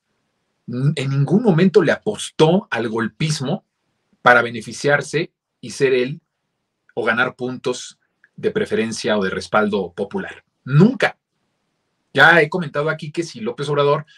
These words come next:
hubiera tenido esa necesidad, esa ambición del poder por el poder, pues nos hubiera mandando al, nos hubiera ma-, mandado al matadero a todos en, en una manifestación más radical, más violenta, y entonces pues hubiera habido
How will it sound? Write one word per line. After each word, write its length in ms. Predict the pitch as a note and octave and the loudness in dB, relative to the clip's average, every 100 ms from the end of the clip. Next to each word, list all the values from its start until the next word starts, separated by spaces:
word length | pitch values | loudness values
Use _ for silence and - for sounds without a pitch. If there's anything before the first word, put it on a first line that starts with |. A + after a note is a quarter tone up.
| _ - | _ -10
hubiera 260 | A#2 C3 | -4 -2
tenido 400 | - G#2+ A#2+ B2+ | -2 -6 -2 -2
esa 240 | B2 A#2+ B2 | -2 -4 -8
necesidad, 760 | A2 - G#2+ - A2+ B2+ A#2 - | -10 -10 -10 -8 0 2 2 -4
esa 300 | A2 - A2+ | -10 -6 -6
ambición 720 | G#2+ G2+ G#2 - D#3+ E3+ C#3+ | -6 -6 -8 -6 -2 -2 -2
del 200 | G#2 G2 | -4 -4
poder 280 | - G#2 B2 | -2 0 0
por 160 | C3 B2 | 0 -2
el 100 | B2 | 2
poder, 320 | D3+ B2+ - _ _ _ _ _ _ | 2 2 0 _ _ _ _ _ _
pues 180 | - C#3 | -8 -6
nos 160 | B2+ B2 | -4 0
hubiera 180 | B2 | 0
mandando 340 | C#3 G#2 A#2+ C3+ | 0 -2 -4 -6
al, 120 | C3 | -8
nos 220 | - G#2+ A#2 | -10 -10 -6
hubiera 180 | A2+ B2+ | -4 -2
ma-, 220 | G2 F#2 | -4 -8
mandado 420 | A2 G2 G#2 A2+ | -6 -4 -2 -2
al 80 | B2 | 0
matadero 440 | G2+ A2 G#2 A2 | -2 -2 -2 0
a 60 | C3+ | 0
todos 420 | C3+ G#2+ A2 - _ _ _ _ _ _ - | 2 2 0 -8 _ _ _ _ _ _ -6
en, 400 | G2+ F#2 F#2+ F#2+ | -4 -4 -4 -6
en 160 | G2+ G2+ | -6 -6
una 380 | A2+ A#2 G#2 F#2+ | -2 0 0 0
manifestación 760 | F#2+ F#2+ F#2+ - - A#2 A2+ | -4 -4 -6 -6 -4 -4 -2
más 140 | G#2 | -2
radical, 500 | A2+ A#2+ B2 C#3 C#3 | 0 0 0 2 2
más 220 | A2 G#2 G#2+ | 2 -2 0
violenta, 540 | C3 C#3 A#2+ D#3 D#3+ _ _ _ _ _ _ _ _ _ _ | 0 2 0 -4 -6 _ _ _ _ _ _ _ _ _ _
y 80 | G#2 | -8
entonces 400 | F#2 G2+ G#2+ D3 | -6 -6 -4 -4
pues 220 | - - | -4 -8
hubiera 380 | F#2+ G2+ A2 G#2+ | -4 0 0 -2
habido 480 | - G2 G#2 G#2 - | -8 -6 -2 -2 -4